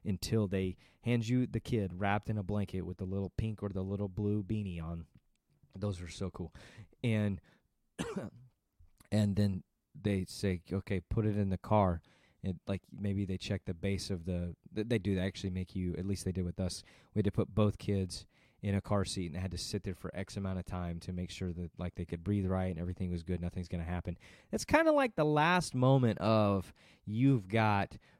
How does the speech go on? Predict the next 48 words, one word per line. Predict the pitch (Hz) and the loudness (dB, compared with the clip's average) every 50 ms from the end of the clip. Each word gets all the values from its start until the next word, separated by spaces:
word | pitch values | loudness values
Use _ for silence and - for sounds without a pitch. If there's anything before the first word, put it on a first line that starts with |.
| _ _ | _ _
formal | - - - - - 123 123 127 123 123 127 123 123 120 120 113 - _ _ _ _ _ | -14 -14 -12 -2 0 2 4 4 4 4 4 6 6 6 4 2 0 _ _ _ _ _
professional | - - 110 95 - - 117 110 101 - - 117 110 107 107 104 - - - - | -2 -2 -2 -2 0 2 2 2 2 2 0 0 2 2 2 2 0 -2 -2 0
oversight, | 120 113 107 95 90 98 95 - - - 101 95 90 90 90 - - - - - _ _ _ _ - | 2 2 2 2 0 -4 -4 -4 -2 -2 0 0 0 -2 -4 -6 -8 -16 -20 -20 _ _ _ _ 0
uh, | 104 95 92 - | 2 2 2 0
you | 92 101 107 113 | 0 0 0 2
being | 107 120 110 104 104 | 2 2 2 2 0
a | 98 | 0
parent | - - 101 101 98 98 73 | 0 0 0 2 2 2 0
and | 87 92 85 | -2 -2 0
having | 95 101 98 90 95 90 | 0 0 0 0 -2 -4
a | 85 | -4
child. | - - - 107 101 98 92 90 90 90 - - - - - - _ | -4 -2 0 2 4 4 4 2 2 0 -2 -6 -14 -20 -20 -10 _
When | - 110 110 107 | 0 2 2 4
that | 123 151 180 147 113 | 4 4 2 2 2
moment's | 143 139 131 120 107 - - - | 2 4 4 4 2 2 4 6
over | 127 135 127 92 95 90 90 87 | 6 8 6 6 4 2 0 0
and | - 90 98 98 | 0 -2 0 0
they | 98 98 98 | 2 0 0
go, | 85 98 98 95 95 92 92 85 82 - _ _ _ _ _ _ _ _ _ _ - - - - | 2 2 4 4 4 4 4 2 -2 -8 _ _ _ _ _ _ _ _ _ _ -16 -16 -14 -10
"Please | - - 117 117 104 104 | -4 -2 0 0 0 0
leave," | 110 120 117 107 98 92 90 82 - - _ _ - - - _ - | 0 2 2 2 2 0 -2 -4 -8 -16 _ _ -20 -20 -20 _ -8
and | - 107 98 98 85 | -6 -4 -4 -4 -4
you | - 101 104 104 - _ _ _ _ - | -2 -2 -2 -2 -2 _ _ _ _ -14
s-, | - - - - - | -12 -12 -12 -12 -8
clip | - - 131 120 - - | 0 2 2 2 2 2
the | 107 101 92 - - _ _ _ _ _ _ _ _ - | 2 2 2 0 -6 _ _ _ _ _ _ _ _ -14
seat | - - - 120 120 117 | -8 -2 2 4 4 6
in | 101 101 104 95 | 6 4 4 2
the | 92 87 | 2 4
back | 85 107 107 104 95 - - | 4 6 6 6 4 2 -2
and | 92 87 | -4 -4
shut | - - - 113 - | -2 2 2 2 2
the | - 101 | 0 -4
door, | 87 87 110 107 101 95 92 95 90 | 0 2 4 4 6 4 4 2 0
and | - - 95 92 | -2 -2 -4 -4
you | 90 92 | -4 -4
get | 87 98 104 101 | -2 0 0 2
in | 101 95 | 2 0
the | 90 90 | -2 -4
car | - - 104 104 | -2 0 2 2
and | 98 92 | 2 0
you | 87 | -2
kinda | - - 101 98 | -4 -4 -2 -2
look | 92 90 92 - - | 0 -2 -2 -2 -2
at | 95 | -4
each | 95 90 - - | -4 -4 -2 -2
other | 98 92 92 92 | -2 0 0 0
like, | 90 85 85 | 0 -2 -2